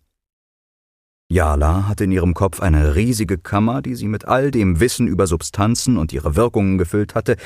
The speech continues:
über das das Volk der Memo verfügte. Doch nicht nur das. Jala hatte selbst bereits einige neue Kenntnisse hinzugefügt. Sie war die Erfinderin des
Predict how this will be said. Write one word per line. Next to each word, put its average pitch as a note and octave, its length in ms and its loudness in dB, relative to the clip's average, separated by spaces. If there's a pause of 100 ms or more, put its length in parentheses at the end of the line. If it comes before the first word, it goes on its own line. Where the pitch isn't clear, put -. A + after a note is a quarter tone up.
(280)
über D2 120 -2
das D2+ 160 -2
das - 160 -2
Volk F#2 300 -2
der E2+ 100 2
Memo F2 360 2
verfügte. F#2 580 -2 (720)
Doch A#2+ 300 -6
nicht E2 200 -4
nur D2 120 2
das. - 340 -8 (840)
Jala A#2 380 0
hatte G#2+ 200 0
selbst D#2+ 340 0
bereits A2+ 340 -4
einige C3 320 0
neue D3 300 2
Kenntnisse C#2+ 520 -2
hinzugefügt. - 880 -6 (1120)
Sie F3+ 240 2
war C#3+ 160 0
die C#3 120 -2
Erfinderin G#2 600 0
des F#2 260 -2